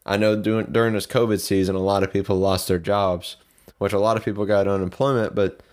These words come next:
some of those people couldn't even get unemployment because, um, I don't know,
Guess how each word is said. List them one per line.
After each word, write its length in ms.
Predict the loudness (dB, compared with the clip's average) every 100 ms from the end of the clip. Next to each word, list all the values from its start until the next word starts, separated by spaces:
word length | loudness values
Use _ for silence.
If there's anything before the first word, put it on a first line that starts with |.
| -20 _
some 240 | -6 -2 0
of 80 | 0
those 140 | 0
people 300 | -2 -2 -2
couldn't 260 | 0 0 0
even 200 | 0 0
get 140 | 0
unemployment 640 | 2 0 0 0 2 0 -6 _ _ _ _ _ _ _ _ _ -8
because, 580 | -6 0 2 2 -2 -10 _ _ _ _ _ _ -4
um, 460 | 0 0 -2 -10 -8 -2
I 80 |
don't 160 | 0 0
know, 240 | 0 -2